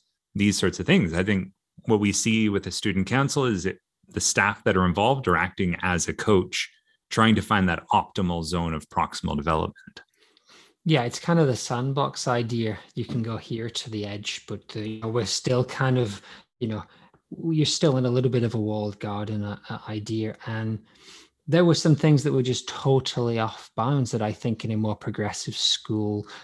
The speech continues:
Speaker 2: would have been open to negotiation. The amount of time to go off timetable, or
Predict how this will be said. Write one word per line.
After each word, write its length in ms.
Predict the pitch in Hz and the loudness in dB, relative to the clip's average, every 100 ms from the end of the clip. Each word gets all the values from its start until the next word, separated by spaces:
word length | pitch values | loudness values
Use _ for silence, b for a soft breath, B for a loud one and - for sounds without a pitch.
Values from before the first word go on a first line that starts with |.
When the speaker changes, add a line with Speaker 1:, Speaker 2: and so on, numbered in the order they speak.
| B | B
Speaker 2:
would 160 | 127 123 | 0 2
have 100 | 110 | 2
been 140 | 120 | 2
open 400 | 113 117 - - | 2 0 -2 -8
to 160 | - 113 | -6 -6
negotiation. 1000 | 101 110 101 98 - 101 110 107 - 104 | -4 -2 -2 -4 -6 -6 -6 -6 -4 -2
The 60 | 113 | 0
amount 300 | 123 123 123 | 2 0 -2
of 120 | - | -6
time 340 | - 113 107 | -4 -2 -2
to 120 | - 117 | -4 -2
go 160 | 110 | 0
off 200 | 107 - | 0 -4
timetable, 920 | - - 101 107 110 - 98 95 101 | -8 -6 -4 -4 -6 -8 -8 -8 -10
or 120 | 98 | -10